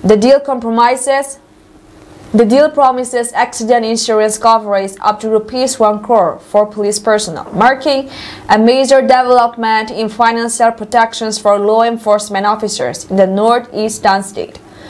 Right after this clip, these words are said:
I G P administrations, Konsam Jayanta and S B I regional manager Kumuncham Okendra Singh signed a memorandum of understanding at the Director General of Police office with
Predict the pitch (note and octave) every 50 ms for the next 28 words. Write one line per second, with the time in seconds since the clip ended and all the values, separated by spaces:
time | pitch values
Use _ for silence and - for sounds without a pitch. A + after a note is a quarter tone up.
0 | - - - - - - - F#3+ G#3+ G#3+ G#3 G#3 A3+ A3+ G#3+ A3 A3 A3 A3+ A3+
1 | A3 A3+ A3 A3 A3+ A3+ A3 A#3+ A#3+ A#3+ B3 B3+ B3+ D4 C#4+ D4 D#4 D4+ - -
2 | - - - - - B3 B3 B3 A#3+ B3 B3+ B3 B3 A3+ B3 A#3+ A#3 A#3 A#3 A3+
3 | A3+ A#3 A#3 A3 G#3+ - - G#3 A3 A3 A3+ - - A3 A#3 A3+ A3 G3 A#3 B3+
4 | C4 C#4 C#4+ B3+ B3+ C4 B3+ B3+ B3+ B3 A#3 A3+ A3 A#3+ A#3 A#3 A3+ A3 A3+ A#3
5 | A#3 A#3 A3+ G3+ F#3 E3 D#3 F3 - - - - - - - - - A#3 A3+ A#3
6 | A3+ A3+ A3 A3 B3 A#3 A#3+ A#3+ - - G#3 G#3+ - A3 G#3 G#3 G3 G3+ G#3+ G#3
7 | G#3 G3+ - - C4+ B3+ F3 C3 - - - - - - - - - - - A#3
8 | A3 A3 A3+ A3 G#3+ G#3+ G#3+ A3+ A#3 A#3+ A#3+ A#3+ A#3 A3+ A3 A3 G#3+ A3+ G#3+ G3+
9 | F#3 G3 G3 G3 G3 F3+ F#3+ G3+ G#3 G3 G3 - - A#3+ A3+ A3+ A#3+ A#3+ B3+ B3
10 | A#3+ - - G3+ F#3+ F#3+ - - - - - - - - _ G3 G3+ F#3 F#3+ A3+
11 | A3 A3+ B3 B3+ C4 C4 - D4 C#4+ C#4+ A#3 - C4 B3+ B3 B3 B3 A#3+ B3 A3
12 | B2+ G#3 G#3+ G#3+ - A3+ G#3 G#3 G#3 G#3 G#3+ G#3+ - G3 G3 F#3 F#3 F#3 - -
13 | - - - - _ _ - A3+ B3 C4+ C4+ B3+ B3 -